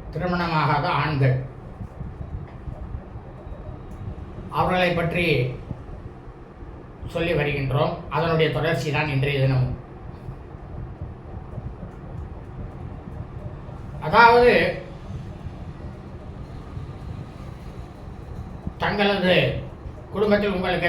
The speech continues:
தாயாரோ தகப்பனாரோ இருக்கிறார்கள். பங்காளிகள் இறந்துவிட்டால் திருமணமாகாத ஆண்களாக இருக்கக்கூடிய தங்களுக்கு எந்த விதத்திலும் தீட்டானது கிடையாது.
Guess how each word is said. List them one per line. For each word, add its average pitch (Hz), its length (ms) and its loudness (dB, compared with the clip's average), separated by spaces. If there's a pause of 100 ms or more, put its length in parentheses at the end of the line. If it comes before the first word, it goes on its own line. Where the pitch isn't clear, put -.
தாயாரோ 175 380 4 (100)
தகப்பனாரோ 160 640 4
இருக்கிறார்கள். 151 580 4 (2500)
பங்காளிகள் 196 680 8
இறந்துவிட்டால் 180 680 4 (1160)
திருமணமாகாத 185 800 6
ஆண்களாக 170 480 4
இருக்கக்கூடிய 156 440 2 (120)
தங்களுக்கு 151 420 2 (1900)
எந்த 175 120 2 (120)
விதத்திலும் 190 520 2
தீட்டானது 160 640 2
கிடையாது. 139 500 4